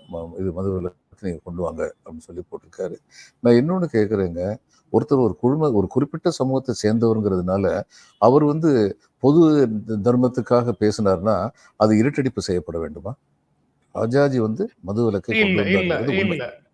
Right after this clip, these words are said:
Speaker 2: இல்ல. ஆமா, ஆ, சரி, அது இல்ல சார். ஆ, ஆனா அந்த அணுகுமுறை தொடர்பாக பெரியார் என்ன அணுகுமுறையை கொண்டிருந்தாருங்கிறதையும் சேர்த்து பார்க்கணுங்கிறது ஒண்ணு.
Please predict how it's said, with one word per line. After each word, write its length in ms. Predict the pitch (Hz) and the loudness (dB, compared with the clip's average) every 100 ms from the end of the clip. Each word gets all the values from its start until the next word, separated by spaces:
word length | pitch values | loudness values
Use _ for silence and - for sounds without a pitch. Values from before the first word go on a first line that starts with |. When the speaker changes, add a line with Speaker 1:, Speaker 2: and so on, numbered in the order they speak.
| _ - | _ -14
Speaker 2:
இல்ல. 240 | 160 123 - _ | -14 -14 -20 _
ஆமா, 480 | 135 113 107 135 123 | -14 -12 -14 -14 -12
ஆ, 180 | 123 - | -14 -16
சரி, 300 | - 175 123 | -6 -4 -2
அது 220 | 131 180 | 0 0
இல்ல 200 | 180 175 | 0 0
சார். 360 | 151 139 147 - _ _ 147 | -2 -4 -8 -14 _ _ -12
ஆ, 280 | 139 127 123 | -10 -8 -6
ஆனா 500 | 147 196 196 165 151 | 0 2 2 0 0
அந்த 320 | 147 151 151 | -2 0 0
அணுகுமுறை 580 | 160 202 214 208 202 196 | 2 2 0 0 0 2
தொடர்பாக 760 | 180 175 185 180 175 170 262 | 2 2 0 0 0 0 -2
பெரியார் 420 | 277 185 190 214 220 | -2 -2 4 6 6
என்ன 260 | 190 190 | 2 -2
அணுகுமுறையை 760 | 202 175 175 175 180 175 170 170 | -2 -2 -4 -4 -4 -4 -6 -4
கொண்டிருந்தாருங்கிறதையும் 1000 | 160 160 175 170 190 185 175 160 160 196 | -6 -2 -4 2 4 4 0 -4 -4 -8
சேர்த்து 420 | 185 175 175 175 175 | -4 -4 -4 -6 -6
பார்க்கணுங்கிறது 600 | 147 143 151 143 139 135 113 | -8 -10 -18 -16 -18 -18 -20
ஒண்ணு. 320 | 113 120 | -20 -20